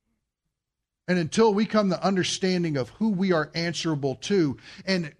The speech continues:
realize who we are in the sinfulness that we constantly bring to the table, we will not experience that humility that we need to have before him. We will think better and more of ourselves,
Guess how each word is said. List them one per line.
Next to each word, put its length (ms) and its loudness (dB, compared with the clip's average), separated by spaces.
realize 680 6
who 160 4
we 180 6
are 180 6
in 200 2
the 100 0
sinfulness 800 2
that 160 2
we 140 0
constantly 580 0
bring 360 2
to 120 -2
the 100 -2
table, 640 0
we 100 0
will 140 2
not 220 2
experience 400 -6
that 140 -6
humility 580 -6
that 180 -12
we 140 -6
need 260 -6
to 80 -10
have 300 -8
before 340 -12
him. 260 -20
We 140 4
will 160 2
think 420 -4
better 400 0
and 140 -4
more 380 0
of 200 -6
ourselves, 720 -2